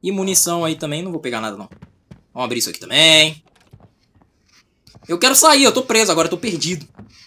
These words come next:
Bora vazar, bora vazar, bora vazar. Acho que o N P C que fechou a porta, né? Não sei, não lembro. Caraca, tem a parte de baixo também. Eu não vou descer, não.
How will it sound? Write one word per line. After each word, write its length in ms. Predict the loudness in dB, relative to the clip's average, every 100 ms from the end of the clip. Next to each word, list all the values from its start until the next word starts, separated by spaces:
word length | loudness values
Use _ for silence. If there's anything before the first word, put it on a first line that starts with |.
| -20 _ -20 -20 _ -20 -20 _ -20 -20 _ -20 -14
Bora 160 | 0 4
vazar, 260 | 4 4
bora 140 | 2 2
vazar, 320 | 2 0 -4
bora 160 | -4 -2
vazar. 560 | -2 -2 0 0 -4 -12 _ -20 _ _ -20 -20 -20 _ _ -20 _ _ _ _ _ _ _ _ _ _ _ _ -14
Acho 140 | -8
que 60 | -4
o 40 |
N 100 | -2
P 100 | 0
C 120 | 0
que 40 | 0
fechou 240 | -4 -4
a 40 | -4
porta, 340 | -4 -8 -8
né? 160 | -14 -16 _ _ _ -20
Não 100 | -16
sei, 300 | -10 -10 -10 -14 -18
não 140 | -14
lembro. 280 | -12 -12 -16 _ -20 -20 -14 -2
Caraca, 300 | 2 2 4
tem 100 | 2
a 20 |
parte 200 | 2 0
de 60 |
baixo 300 | 0 0 0
também. 140 | -4 -8
Eu 40 |
não 60 | -6
vou 100 | -2
descer, 220 | -2 -2
não. 140 | -6